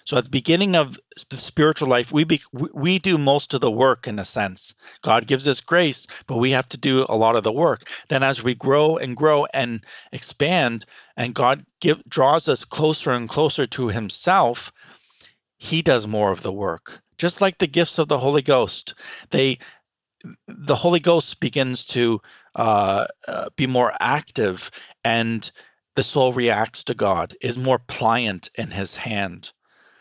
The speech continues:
Now, you have to cooperate, but again, the soul is more passive as you grow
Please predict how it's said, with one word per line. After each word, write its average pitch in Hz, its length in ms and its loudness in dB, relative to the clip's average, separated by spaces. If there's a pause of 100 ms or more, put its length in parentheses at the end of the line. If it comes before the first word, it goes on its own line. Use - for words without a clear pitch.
(400)
Now, 107 180 2
you 113 160 2
have 123 160 2
to 135 80 -4
cooperate, 117 800 0 (680)
but 87 120 -6
again, 123 360 -2
the 101 80 -2
soul 123 440 0 (320)
is 139 460 0 (280)
more 135 300 2
passive 120 760 -4 (440)
as 113 200 0
you 120 100 -2
grow 113 340 2